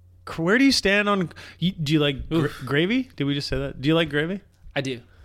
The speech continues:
Speaker 1: Yeah, I'm a big gravy guy. Big gravy guy. Well, how do you feel about, <laughs> how do you feel about the cranberries? Cranberguesas.
Speaker 2: I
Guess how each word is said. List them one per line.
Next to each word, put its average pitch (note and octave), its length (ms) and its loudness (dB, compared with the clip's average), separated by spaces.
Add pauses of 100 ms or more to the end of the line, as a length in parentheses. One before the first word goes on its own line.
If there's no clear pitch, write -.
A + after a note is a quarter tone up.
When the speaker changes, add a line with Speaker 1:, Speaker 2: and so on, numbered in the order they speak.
(240)
Speaker 1:
Yeah, B2+ 80 -4
I'm A#2 60 -4
a A2+ 40 -6
big B2 160 0
gravy A2+ 280 -2
guy. G2+ 240 -8 (560)
Big E3 960 4
gravy A2+ 420 -2
guy. F#2 340 -12 (440)
Well, D3+ 100 -2
how G#3 140 2
do A#3 60 2
you G3+ 60 0
feel A3+ 180 4
about, A3+ 280 2
<laughs> - 60 -14
how - 360 0
do A#3+ 80 2
you G3+ 140 0
feel G3 240 2
about E3+ 420 0 (680)
the C3+ 100 0
cranberries? G#2+ 1120 -2
Cranberguesas. C3+ 920 0 (920)
Speaker 2:
I D#3+ 680 -2